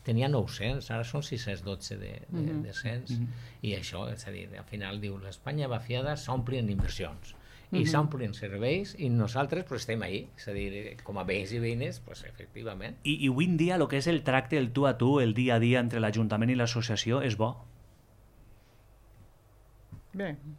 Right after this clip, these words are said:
Speaker 3: Podria ser millor.
Speaker 2: <laughs> Podria ser millor. <laughs> La veritat.
Speaker 3: Sent políticament correctes.
Speaker 2: Sí.
Speaker 3: Podria ser millor.
Speaker 2: Podria ser millor.
Speaker 3: Deurà de, deuria de ser millor,
Speaker 2: Sí.
Speaker 3: no? Per al bé del poble, simple i
Speaker 2: Sí,
Speaker 3: llanament.
Speaker 2: sí.
Speaker 3: No per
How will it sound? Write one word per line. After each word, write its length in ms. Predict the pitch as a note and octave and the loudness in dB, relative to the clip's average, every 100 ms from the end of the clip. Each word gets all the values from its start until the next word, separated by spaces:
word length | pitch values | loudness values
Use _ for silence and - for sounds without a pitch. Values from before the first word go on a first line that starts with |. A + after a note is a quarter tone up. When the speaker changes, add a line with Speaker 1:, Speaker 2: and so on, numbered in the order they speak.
| - | 0
Speaker 3:
Podria 300 | C3 B2+ C#3 | 6 6 6
ser 140 | A#2+ B2 | 6 6
millor. 260 | G#2+ G#2 - | 4 2 -2
Speaker 2:
<laughs> 100 | - | 2
Podria 280 | G#3+ G3+ G#3+ | 4 6 6
ser 160 | - E3+ | 4 0
millor. 260 | E3 F3 - - - | -2 -4 -4 -16 -2
<laughs> 100 | B3+ - - - - G#3+ A3 - - - | -2 -2 -12 -20 -16 -16 -16 -18 -20 -14
La 120 | F3+ D3+ | -8 -4
veritat. 160 | C#3+ | 4
Speaker 3:
Sent 160 | B2+ A#2 | 4 8
políticament 480 | C3 B2 B2+ A#2+ A#2 | 6 8 8 8 8
correctes. 600 | A2+ G#2 G#2+ - - - - | 6 4 2 -2 -8 -10 -6
Speaker 2:
Sí. 80 | D#3+ | 4
Speaker 3:
Podria 320 | A#2 B2 B2 | 6 8 6
ser 140 | A#2+ G#2+ | 4 2
millor. 280 | F#2+ - - | 0 -4 -4
Speaker 2:
Podria 260 | E3 D#3+ D#3+ | 0 0 0
ser 160 | D3+ D#3 | -4 -6
millor. 240 | C#3+ C3+ - - - | -4 -6 -10 -12 0
Speaker 3:
Deurà 300 | A#2+ A2+ A#2 A#2 | 6 8 10 8
de, 40 | A2 - A2+ | 6 2 4
deuria 400 | F#2+ G#2+ F#3+ A#2+ | 6 8 10 10
de 100 | A2 | 8
ser 200 | C3+ B2+ | 6 6
millor, 440 | A2+ G2 C#3 D#3 | 6 4 4 4
Speaker 2:
Sí. 80 | - | 2
Speaker 3:
no? 80 | D3+ | 2
Per 140 | D3 A#2 | 4 6
al 60 | |
bé 80 | D3+ | 8
del 140 | G#3 A#2+ | 8 10
poble, 580 | G#3 A#3 G2 G2+ G#2 G#2+ | 8 8 2 -2 -6 -4
simple 320 | C3+ C3+ C#3 | -2 0 2
i 40 | |
Speaker 2:
Sí, 20 | B2+ | 4
Speaker 3:
llanament. 300 | A#2+ C#3 A#2+ | 6 6 6
Speaker 2:
sí. 60 | |
Speaker 3:
No 80 | C3 C3 | 6 8
per 180 | E3 | 6